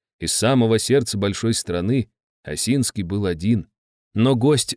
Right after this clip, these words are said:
только навешивал на лицо маску радушия. На самом деле он пытался собрать по частичкам лопнувшее,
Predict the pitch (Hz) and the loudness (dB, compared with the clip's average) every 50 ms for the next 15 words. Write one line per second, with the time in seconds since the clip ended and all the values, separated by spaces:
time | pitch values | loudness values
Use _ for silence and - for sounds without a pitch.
0 | - _ 131 143 147 127 - 139 131 131 131 123 113 117 123 135 127 - 127 123 | -4 _ 2 2 2 2 0 2 2 4 4 4 4 4 4 2 2 0 0 2
1 | 123 120 113 110 107 107 101 - - 113 107 101 98 101 101 - - - 92 92 | 4 4 4 4 4 2 0 0 0 0 2 2 2 0 0 -2 -4 -2 0 0
2 | 92 85 90 92 92 - - - 53 - _ _ _ _ _ _ _ - 82 90 | 0 0 0 -2 -4 -4 -8 -10 -12 -16 _ _ _ _ _ _ _ -4 -2 -2
3 | 92 - - 110 117 113 110 110 107 95 95 110 110 107 104 101 95 - 95 90 | 0 2 2 4 4 4 4 4 2 2 2 2 4 4 2 2 2 0 -2 0
4 | - 104 110 110 - - 101 90 - - 90 80 82 92 107 107 - - - 95 | 2 2 2 2 2 -2 -4 -4 -2 -4 -4 -4 -2 0 0 0 -2 -4 -6 -6
5 | - - 95 90 - - 107 107 - - - 104 95 95 92 98 107 110 110 - | -6 -4 -6 -6 -4 -4 -4 -4 -4 -6 -4 -4 -2 0 2 2 2 2 0 -2
6 | 104 92 87 - - - - - | -4 -6 -6 -6 -10 -10 -12 -14